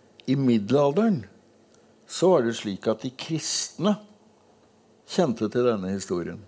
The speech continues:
Altså, biskopen i Köln, kristne forfattere i Firenze, senere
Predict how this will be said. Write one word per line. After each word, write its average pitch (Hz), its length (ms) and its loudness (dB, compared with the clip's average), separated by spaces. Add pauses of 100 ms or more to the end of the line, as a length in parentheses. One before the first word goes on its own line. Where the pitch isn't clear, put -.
(1300)
Altså, 139 420 0 (300)
biskopen 135 640 2
i 143 60 -6
Köln, 131 600 0 (2000)
kristne 135 920 0
forfattere 143 840 0 (560)
i 127 340 2
Firenze, 143 800 0 (580)
senere 123 720 0